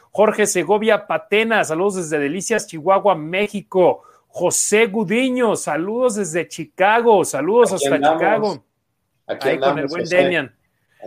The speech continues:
Speaker 1: Aunque ahí te va, él no le va a los Raiders, pero gracias por estarnos viendo aquí, aquí en el
Speaker 2: Bueno.
Speaker 1: programa con nosotros. Eh, Mike dos ocho, ¿qué tranza, varos? Saludos, alias el Chanoki, el Itino.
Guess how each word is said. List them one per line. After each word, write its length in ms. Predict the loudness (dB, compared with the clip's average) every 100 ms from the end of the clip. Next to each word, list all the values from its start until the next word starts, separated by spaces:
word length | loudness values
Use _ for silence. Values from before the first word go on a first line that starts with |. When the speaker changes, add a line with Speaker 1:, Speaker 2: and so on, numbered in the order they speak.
| -10 -4
Speaker 1:
Aunque 220 | 0 2
ahí 100 | 4
te 160 | 4
va, 340 | 4 6 4 2
él 680 | -2 -8 -2 2 2 0 -2
no 140 | -2
le 140 | 0 2
va 160 | 2
a 40 | 2
los 220 | 0 -2
Raiders, 380 | 0 0 -2 -2
pero 260 | 0 0
gracias 420 | 2 0 0 -2
por 160 | -2 -2
estarnos 460 | 0 0 0 -2 -2
viendo 260 | -2 -2
aquí, 400 | -4 -2 -2 -2 _ _ -6
aquí 240 | -6 -2 0
en 80 |
el 80 | 0
Speaker 2:
Bueno. 80 | -2
Speaker 1:
programa 440 | -2 -2 -2 -2 -2
con 180 | -4
nosotros. 680 | -6 -2 0 -2 -4 -10 -12 _ _ _
Eh, 240 | 0 2 2
Mike 240 | 2 0 2
dos 240 | 2 4
ocho, 360 | 2 2 0 0
¿qué 120 | -2
tranza, 420 | 0 -2 0 2
varos? 400 | 4 4 2 -2
Saludos, 720 | -6 -4 -2 0 0 -2 -10 _
alias 360 | -8 -4 -4 -6
el 120 | -10
Chanoki, 540 | -10 -10 -8 -8 -8
el 80 | -10
Itino. 720 | -10 _ -6 -4 -4 -4 -6